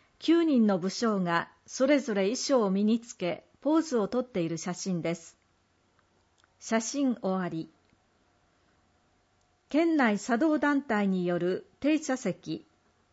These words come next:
城跡周辺の景色を眺めながらお茶を楽しめます。有料です。写真があります。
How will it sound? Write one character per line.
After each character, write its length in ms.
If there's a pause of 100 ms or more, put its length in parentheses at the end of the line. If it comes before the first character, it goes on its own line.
(1200)
城 420
跡 220
周 240
辺 240
の 140
景 160
色 280
を 80
眺 300
め 100
な 160
が 120
ら 280
お 80
茶 220
を 100
楽 240
し 140
め 140
ま 160
す。 200 (760)
有 220
料 200
で 160
す。 260 (1300)
写 220
真 240
が 120
あ 60
り 120
ま 140
す。 240